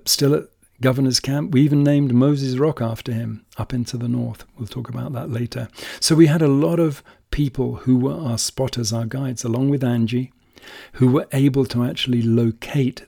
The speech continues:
the big cats that we wanted to follow. So series one, Halftail, and this seven-month-old cub Zawadi were stars of the show. And of course, for television, in terms of people being able to identify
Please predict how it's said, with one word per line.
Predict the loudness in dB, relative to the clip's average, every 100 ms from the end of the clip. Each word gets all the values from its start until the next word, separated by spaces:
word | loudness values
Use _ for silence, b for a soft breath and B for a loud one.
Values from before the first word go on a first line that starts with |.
| -10
the | -6
big | -2 -2 -2
cats | -6 -6 -6
that | -6 -2
we | 0
wanted | 0 -2 -4 -10
to | -8
follow. | -4 -4 -4
So | -4 -2
series | 0 2 2 2 0
one, | -2 -4 -4 -8 b b _
Halftail, | -4 -2 -2 -4 -8 -8 -10 -14 B B B B B -4
and | 0 2
this | 2
seven-month-old | 2 2 2 2 2 2 2 0 -4 -4 -4 -6
cub | -6 -6 -6
Zawadi | -4 -4 -4 -6 -8 -12
were | -6 -4
stars | -2 -4 -4 -4 -4 -4 -6 -10
of | -12 -12 -12
the | -10
show. | -8 -8 -8 -12 -16 B B B B
And | 2
of | 2 2
course, | 0 0
for | -2
television, | -4 0 2 2 2 2 0
in | 2 0
terms | 2 0 0
of | -2
people | -2 -2 -2
being | 2 2 2
able | 0
to | -2 -4
identify | -4 -6 -4 -2 -2 -4 -10 -10 -10